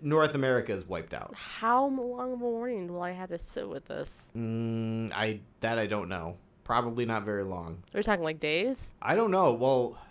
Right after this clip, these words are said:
Speaker 1: have you ever seen, like, Mount Saint Helens? It started, like, swelling up.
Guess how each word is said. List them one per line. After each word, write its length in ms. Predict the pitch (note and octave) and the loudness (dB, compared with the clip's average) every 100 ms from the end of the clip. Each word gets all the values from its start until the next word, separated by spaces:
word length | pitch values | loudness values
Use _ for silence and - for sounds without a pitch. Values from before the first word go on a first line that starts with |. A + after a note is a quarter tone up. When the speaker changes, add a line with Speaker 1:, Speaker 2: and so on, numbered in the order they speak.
| - - | -20 -10
Speaker 1:
have 100 | A#3 | -4
you 60 | |
ever 100 | B3+ | -4
seen, 200 | - G#3 | 0 4
like, 180 | F3 A2 | 4 4
Mount 300 | A2+ B2+ - | 4 2 0
Saint 260 | - B2+ G#2+ | -2 -2 0
Helens? 540 | G#2+ G#2 A#2+ B2 - | -2 -2 -2 -4 -8
It 160 | - - | -12 -2
started, 280 | C#3+ B2+ A#2 | 2 2 2
like, 180 | G2+ | -2
swelling 640 | - - A#2 A2+ A#2+ A#2+ G#2+ | -4 -8 -2 0 0 -2 -2
up. 260 | A#2 - | -2 0